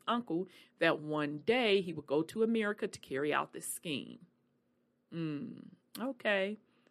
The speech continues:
That story sounds kinda staged to me. Um, it just sounds really staged to me.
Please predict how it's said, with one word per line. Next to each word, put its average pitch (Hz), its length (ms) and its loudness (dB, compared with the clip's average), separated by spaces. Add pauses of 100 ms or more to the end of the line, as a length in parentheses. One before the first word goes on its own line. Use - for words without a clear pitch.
(180)
That 208 260 4
story 226 480 2
sounds 202 500 2
kinda 185 320 0
staged 196 720 2
to - 80 -6
me. 233 440 -2 (1120)
Um, 147 720 0 (1600)
it 226 120 6
just - 220 0
sounds 196 360 4
really 170 220 4
staged - 640 2
to - 60 -16
me. - 320 -14